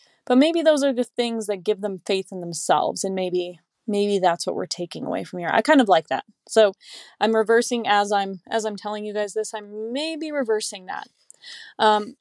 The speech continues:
what I do appreciate is that Beth ends, it ends with her just going like, "I'm not gonna give into this. Like, <laughs> I deserve to actually have real love. I'm not gonna go for this weirdo relationship just because I get everything I want."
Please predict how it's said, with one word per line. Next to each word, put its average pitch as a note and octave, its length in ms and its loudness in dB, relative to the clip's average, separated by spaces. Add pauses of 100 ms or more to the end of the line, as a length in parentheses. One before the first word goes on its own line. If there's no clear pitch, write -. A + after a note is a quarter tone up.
(100)
what A#3+ 160 6
I C#4 100 8
do C#4 180 -4
appreciate E4 680 -6
is G#3 100 -4
that G#3+ 180 -4
Beth G#3+ 380 -4 (100)
ends, G#3+ 380 -4
it G#3 200 -6
ends A#3+ 220 2
with B3 140 -2
her A3 180 2
just G3+ 180 -8
going F#3 280 -4
like, E3 380 -6 (1000)
"I'm F4+ 160 4
not C#4 180 4
gonna G3 160 -6
give E3+ 220 -8
into F3+ 180 -2
this. F#3+ 220 0
Like, A3+ 140 2 (260)
<laughs> - 280 -8
I C#4 120 6
deserve A#3+ 420 2
to - 160 -6
actually G#3 400 0
have F#3+ 360 -2
real F#3+ 260 -2
love. E3+ 260 -2
I'm F#3 120 -6
not G3+ 160 -6
gonna F#3+ 240 -10 (560)
go G3+ 200 4
for G3+ 160 -6
this F#3 320 -6
weirdo F#3+ 500 -2
relationship F3 680 -4
just - 220 -8
because F#3 320 -2
I F3+ 60 0
get E3+ 140 0
everything E3+ 360 -2
I F3 80 -4
want." E3 360 -4